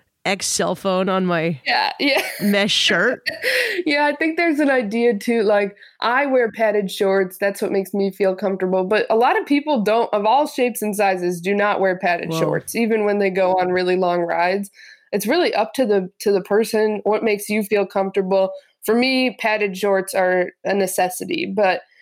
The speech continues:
Speaker 2: and so in that way, like, that is a limitation of the cycling clothing industry to stop at a, a three X. It's great that we've gotten to that point. Uh,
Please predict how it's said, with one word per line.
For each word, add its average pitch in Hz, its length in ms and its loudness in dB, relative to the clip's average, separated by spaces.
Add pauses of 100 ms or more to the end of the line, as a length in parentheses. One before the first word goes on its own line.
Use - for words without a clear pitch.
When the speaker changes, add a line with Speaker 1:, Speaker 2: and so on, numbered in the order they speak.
(140)
Speaker 2:
and 220 160 0
so 220 400 2
in 226 120 0
that 226 260 0
way, 208 300 0
like, 185 280 0 (240)
that 196 400 0
is 202 140 -2
a 196 80 2
limitation 196 800 0 (100)
of 202 340 2
the 202 60 -6
cycling 214 760 0
clothing 220 400 2
industry 262 680 0
to 190 380 2 (300)
stop 196 500 0
at 185 400 2
a, 190 520 -2
a 190 120 -2
three 202 320 0
X. 185 460 -2 (260)
It's 202 160 -2
great 190 480 0
that 190 160 -2
we've 190 160 -2
gotten 190 300 0
to 196 140 -4
that 208 240 0
point. 254 300 2 (400)
Uh, 185 320 2